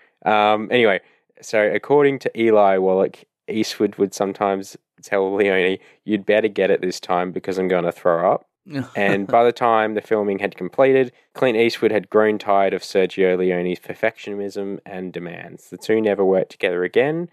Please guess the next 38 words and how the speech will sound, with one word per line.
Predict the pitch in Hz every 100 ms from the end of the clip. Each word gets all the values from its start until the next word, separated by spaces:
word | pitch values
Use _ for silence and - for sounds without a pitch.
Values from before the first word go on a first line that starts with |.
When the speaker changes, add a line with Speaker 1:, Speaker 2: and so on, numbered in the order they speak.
| _ _ _
Speaker 1:
though | 101 98
Leone | 95 95 95 90
tried | - 90 85
to |
get | 90 -
Eastwood | 90 - 87 -
to | -
appear | - 87 85
in | - 90 92
Once | 101 -
Upon | - - 87
a |
Time | - 90 87
in | 87
the | 87
West | 90 90 120
in | 117
Speaker 2:
Mm. | 113 104 95
Speaker 1:
nineteen | 92 - -
sixty-eight, | - - - - 135 180 _ _
which | _ _
was, | -
like, | 82
only, | 82 90
like, | -
two | - -
years, | 95 92 - _ _ _ _ _ _ _
um, | 95 92 92 92
later, | 98 117 151
which | 139 190
is | 170 -
the | 156
mi-, | 117 117
that's | 156 180 -
the | 123
first | - 92 -
mistake. | 87 - 82 - 92
Like, | 82